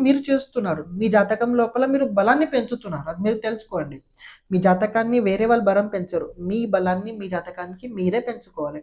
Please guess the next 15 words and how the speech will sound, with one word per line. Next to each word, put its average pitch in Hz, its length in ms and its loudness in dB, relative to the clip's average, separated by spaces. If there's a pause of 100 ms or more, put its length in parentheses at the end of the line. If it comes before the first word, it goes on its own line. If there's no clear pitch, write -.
కాబట్టి 190 320 -4
నేను 285 120 -4
చెప్పడం 214 320 -6
జరిగింది. 147 500 -8 (840)
మరి 262 280 6
మామూలుగా 277 440 4 (280)
మంత్రం 233 360 4
చేసేవాళ్ళు 254 420 4
ఏంటంటే, 233 240 -2 (140)
మంత్రం 285 320 6
చేసేవారు 277 340 4
మామూలుగా 262 400 4 (160)
మూడు 240 220 8
రోజులు 240 320 8 (320)
రాత్రి 196 320 4